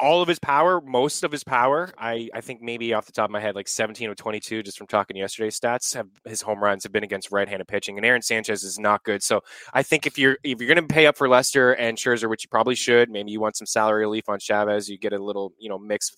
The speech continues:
the three, and it'll allow you to, you know, Kansas City bats, a couple of them will allow you to, you know, go elsewhere, whether it's Dozier, whether it's Soler, those guys in the meat of the order, you know,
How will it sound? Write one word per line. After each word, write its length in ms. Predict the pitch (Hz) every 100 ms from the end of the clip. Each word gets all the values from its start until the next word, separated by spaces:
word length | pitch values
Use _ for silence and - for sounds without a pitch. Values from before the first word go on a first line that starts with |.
| 101
the 80 | -
three, 320 | 113 117 107 - - - - -
and 100 | 117
it'll 160 | 117
allow 260 | 110 110 113
you 220 | 113 113
to, 640 | 110 - 113 110 104 101 -
you 100 | 123
know, 120 | 104
Kansas 380 | 98 - 123 113
City 260 | - 143 156
bats, 320 | 120 104 -
a 40 |
couple 400 | - 151 - 139
of 80 | 113
them 140 | 110 110
will 180 | 110
allow 280 | 104 110 110
you 160 | 110 107 -
to, 300 | 107 104 101
you 80 | 104
know, 180 | 98 95
go 180 | 131 117
elsewhere, 380 | 107 - 110 98
whether 220 | 101 101
it's 180 | 92 -
Dozier, 540 | 107 110 107 113 110 - _ _
whether 180 | - 104
it's 100 | 98
Soler, 600 | - 107 101 104 104 104
those 160 | 107 104
guys 260 | 110 101 -
in 40 |
the 60 | 98
meat 140 | 101
of 40 | 98
the 100 | 95
order, 320 | 98 98 98 - _ _ _ -
you 80 |
know, 140 | 95